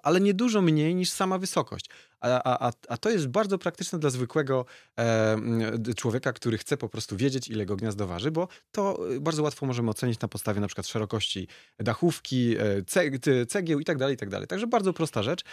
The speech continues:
e, i okazuje się, że naprawdę bardzo precyzyjnie i, i o-, i w, w przypadku gniazd, które mają, e, pół metra wysokości, to jest, to jest około trzystu kilogramów. E, w przypadku gniazd, które mają metr wysokości, to już jest siedemset kilogramów, czyli takiej wagi powinniśmy się,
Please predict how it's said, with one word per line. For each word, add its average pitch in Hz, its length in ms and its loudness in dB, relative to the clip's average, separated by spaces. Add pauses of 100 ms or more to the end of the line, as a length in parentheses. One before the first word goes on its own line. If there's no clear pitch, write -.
(280)
e, 127 180 4
i 147 120 2
okazuje 156 360 0
się, 151 140 -2
że 139 60 0
naprawdę 139 300 0
bardzo 127 260 2
precyzyjnie 120 580 0 (340)
i, 117 260 0
i 120 60 2
o-, 117 60 0
i 120 180 -4
w, 117 220 -8
w - 60 -14
przypadku - 460 -4
gniazd, 120 320 0
które 107 160 -2
mają, 101 300 -2 (280)
e, 95 400 0
pół 165 140 4
metra 156 300 2
wysokości, 143 580 -6
to 156 120 2
jest, 147 200 0 (120)
to 127 100 -2
jest 120 180 -4
około 110 260 -4
trzystu 127 340 -4
kilogramów. 98 540 -4 (320)
E, 107 400 0
w - 20 -8
przypadku - 520 -2
gniazd, 123 300 0
które 110 160 -2
mają 101 220 0
metr 147 200 2
wysokości, 156 520 -4
to - 120 -4
już 113 120 -2
jest 110 120 -2
siedemset 113 400 -2
kilogramów, 98 440 -4
czyli 113 140 -4
takiej 120 260 -4
wagi 120 260 0 (280)
powinniśmy 117 460 2
się, 101 220 -2